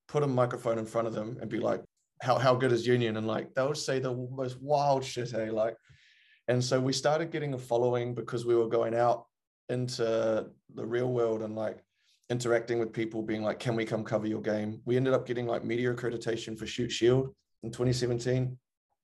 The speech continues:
And then twenty eighteen, we got accreditation with the Waratahs.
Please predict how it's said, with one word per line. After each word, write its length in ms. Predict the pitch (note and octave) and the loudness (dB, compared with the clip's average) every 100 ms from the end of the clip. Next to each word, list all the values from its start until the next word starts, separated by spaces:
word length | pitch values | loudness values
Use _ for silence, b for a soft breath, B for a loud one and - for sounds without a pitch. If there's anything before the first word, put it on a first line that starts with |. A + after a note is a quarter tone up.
| - | -6
And 120 | A#2 | 0
then 140 | A#2 | 0
twenty 300 | A2 C3 A#2+ | 0 0 4
eighteen, 520 | A#2 A#2+ B2 A#2 A2+ b b b b - | 4 2 2 2 0 b b b b -4
we 60 | |
got 200 | A2+ A2+ | 0 0
accreditation 580 | A2+ - A#2+ A#2 A2+ - | 0 0 0 2 0 -2
with 140 | A#2 G#2 | -4 -4
the 60 | |
Waratahs. 680 | G2+ A2 A#2+ B2 C3 D3+ - | 0 2 4 4 2 0 -8